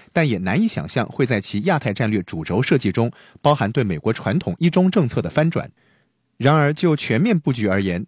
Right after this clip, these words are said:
台湾当然是一个理想的棋子。沈履寻表示，特朗普团队中所谓疑中、仇中而对台友善的人士不少，在台湾地区同美国的关系上，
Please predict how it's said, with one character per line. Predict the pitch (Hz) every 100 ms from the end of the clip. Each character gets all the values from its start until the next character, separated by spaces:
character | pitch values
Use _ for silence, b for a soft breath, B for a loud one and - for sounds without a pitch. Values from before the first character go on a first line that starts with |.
| _
台 | - 113
湾 | 165 175 -
当 | 151
然 | 120 101
是 | -
一 | 107
个 | 120 90
理 | 95 147
想 | 101 78
的 | 82
棋 | - 92
子。 | 113 101 - _ _ _ _ _ _ _ _
沈 | - -
履 | 165 113
寻 | 123
表 | 135 80
示， | - 113 _ b b
特 | -
朗 | 190
普 | 196 -
团 | 113
队 | 127
中 | 123 131 -
所 | -
谓 | 95 113 -
疑 | 95 120
中、 | 147 165 196
仇 | - - 95
中 | 143 175 175 -
而 | 107 117
对 | 180
台 | -
友 | 117 123
善 | - 175
的 | 107
人 | 82 92
士 | -
不 | 107
少， | - - _ b b b
在 | b 143
台 | 143 135
湾 | 202
地 | 208
区 | 165 151
同 | 143 123
美 | 110 71
国 | -
的 | 123
关 | 143 131
系 | 120
上， | 101 87